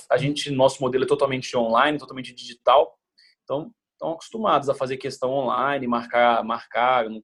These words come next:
no sistema. E agora, com o nosso novo sistema de questões, o OptQuest, que tá cada vez mais evoluindo aí, ano que vem vai tá bem turbinado,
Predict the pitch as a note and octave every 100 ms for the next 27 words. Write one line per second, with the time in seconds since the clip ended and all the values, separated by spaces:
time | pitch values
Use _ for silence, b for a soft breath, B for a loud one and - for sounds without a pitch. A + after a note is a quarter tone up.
0 | A#2+ A#2+ A#2+ - A2 A#2+ C#3+ C3+ A#2+ A#2+
1 | A#2+ C3+ C3+ C#3 B2+ B2+ - B2 A#2+ B2
2 | B2 - A#2+ A#2+ - A#2 - C3+ A#2+ A#2
3 | - - _ B2+ D3 - - b b b
4 | _ - B2 A#2 A#2+ A2+ A2+ A2+ A2+ A2
5 | A2 G#2+ A2 A2 G#2+ A#2+ A#2 A2 A#2+ C3+
6 | B2 A#2+ A#2 A2 B2 A#2 A2+ - A2+ G#2+
7 | C3+ - B2+ A#2+ A2+ A2+ C3+ D3 -